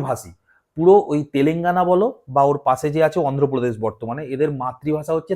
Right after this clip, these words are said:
তেলেগু, ঠিক আছে। অনেকে মনে করে তামিলের ভাষা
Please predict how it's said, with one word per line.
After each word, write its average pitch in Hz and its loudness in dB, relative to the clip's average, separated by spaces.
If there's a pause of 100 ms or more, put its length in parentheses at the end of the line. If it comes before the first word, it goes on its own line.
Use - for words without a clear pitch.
(140)
তেলেগু, 147 2 (540)
ঠিক 208 2
আছে। 95 -6 (360)
অনেকে 170 2
মনে 170 0
করে 180 2 (140)
তামিলের 165 2
ভাষা 160 -4